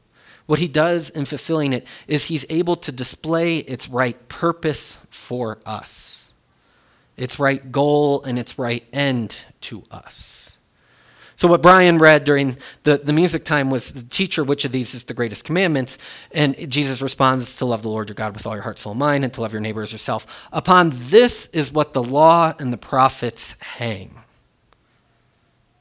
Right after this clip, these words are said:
Which is an interesting way to phrase that. What we can do is stop reading and say, "Well, those are the two things." But when in fact what Jesus says is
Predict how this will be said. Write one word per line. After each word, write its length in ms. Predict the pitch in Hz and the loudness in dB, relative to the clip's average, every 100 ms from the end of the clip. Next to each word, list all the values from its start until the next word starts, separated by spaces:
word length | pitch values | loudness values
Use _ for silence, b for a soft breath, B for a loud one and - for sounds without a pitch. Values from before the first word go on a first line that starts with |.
| _ _ _ _ _ _ _ | _ _ _ _ _ _ _
Which 160 | 160 202 | 0 2
is 100 | 185 | 4
an 80 | |
interesting 480 | 196 214 208 - 180 | 4 2 2 2 2
way 160 | 156 143 | 2 2
to 80 | 127 | -2
phrase 380 | - 170 143 | 0 2 2
that. 260 | - 90 - | -2 -6 -6
What 180 | 131 123 | -4 -2
we 380 | 139 165 147 123 - b b b b | -2 -2 -4 -8 -14 b b b b
can 140 | - 151 | -4 2
do 280 | 180 165 143 | 4 4 4
is 100 | 127 | 4
stop 360 | - 151 147 | 6 6 6
reading 320 | 143 139 139 | 2 0 0
and 120 | 127 123 | 0 2
say, 180 | 131 | 2
"Well, 120 | 147 135 | 2 2
those 260 | 139 143 | 2 2
are 80 | 143 | -2
the 100 | 143 | -4
two 220 | - 135 | -2 -4
things." 680 | 120 180 165 101 - - - - _ _ b b b b b b | -2 -2 -2 -4 -6 -6 -6 -16 _ _ b b b b b b
But 80 | 156 | 2
when 100 | 170 | 2
in 60 | |
fact 260 | 165 185 - | 2 0 0
what 120 | 160 | -2
Jesus 360 | - 202 202 185 | -2 -2 2 4
says 400 | 156 123 127 - | 4 2 0 0
is 260 | 143 139 123 | 0 0 0